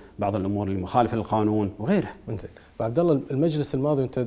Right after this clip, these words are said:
Speaker 2: دائما كنت متابع وترصد أو حتى تغرد ساعات أو ت-، ممكن تصرح. المجلس الماضي س-، كان، يعني، حالة استثنائية ترى، عدد الجلسات اللي انعقدت خلال سنتين كان
Speaker 1: مم.
Speaker 2: جدا قليل،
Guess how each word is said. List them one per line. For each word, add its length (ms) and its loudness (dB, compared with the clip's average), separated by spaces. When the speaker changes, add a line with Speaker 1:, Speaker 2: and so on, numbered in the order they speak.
Speaker 2:
دائما 220 0
كنت 220 -6
متابع 380 0
وترصد 800 -4
أو 140 -2
حتى 280 -2
تغرد 360 -2
ساعات 360 -6
أو 100 -8
ت-، 320 -16
ممكن 300 -6
تصرح. 400 -8
المجلس 380 -2
الماضي 480 0
س-، 160 -12
كان، 380 -4
يعني، 360 -12
حالة 180 -2
استثنائية 500 -4
ترى، 200 -12
عدد 120 -2
الجلسات 520 -4
اللي 120 -6
انعقدت 340 -8
خلال 280 -6
سنتين 300 -6
كان 160 -10
Speaker 1:
مم. 60 -8
Speaker 2:
جدا 220 -6
قليل، 440 -4